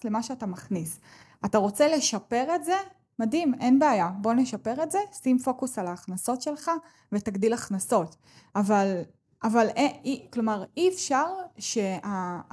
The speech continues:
ה-, מבחינתי, החוק הראשון ב-, בהתנהלות פיננסית נכונה, זה שאתה לא, לא נשאר עם, עם מינוס בסוף החודש שלך. ואני יכולה להגיד לך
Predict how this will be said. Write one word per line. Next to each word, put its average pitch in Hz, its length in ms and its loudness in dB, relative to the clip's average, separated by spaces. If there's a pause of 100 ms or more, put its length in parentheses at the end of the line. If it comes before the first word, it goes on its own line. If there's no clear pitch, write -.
(260)
ה-, 185 300 -2
מבחינתי, 202 680 -4
החוק 302 340 -2
הראשון 240 560 2 (140)
ב-, 202 60 -2 (220)
בהתנהלות 196 540 -4
פיננסית 208 540 -4
נכונה, 196 380 2 (480)
זה 226 140 2
שאתה 240 460 2
לא, 269 160 2 (120)
לא 294 300 2
נשאר 349 500 -2
עם, 247 300 4 (360)
עם 247 160 4
מינוס 320 360 2
בסוף 294 400 0
החודש 339 440 0
שלך. 196 300 -6 (200)
ואני 196 640 -2
יכולה 285 240 2
להגיד 262 240 0
לך 285 180 -6